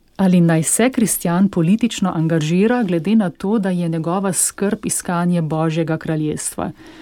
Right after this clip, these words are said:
V politiki in gospodarstvu je tudi toliko možnosti, da se nekako umažemo, da sodelujemo pri nečednih poslih oziroma poslih, ki mejijo morda na nezakonitost, ampak so še vedno legitimni.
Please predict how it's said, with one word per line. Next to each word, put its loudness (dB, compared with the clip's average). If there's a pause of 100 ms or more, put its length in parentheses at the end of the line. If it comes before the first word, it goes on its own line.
(240)
V 4
politiki 2
in 2
gospodarstvu -2
je 2
tudi -2 (160)
toliko 2
možnosti, 2
da -4
se -2
nekako -4
umažemo, 0
da -4
sodelujemo 0
pri -4
nečednih -2
poslih -2
oziroma 0
poslih, -2
ki -2
mejijo 2
morda -4
na 0
nezakonitost, 0 (320)
ampak -2
so -4
še -4
vedno 0
legitimni. -4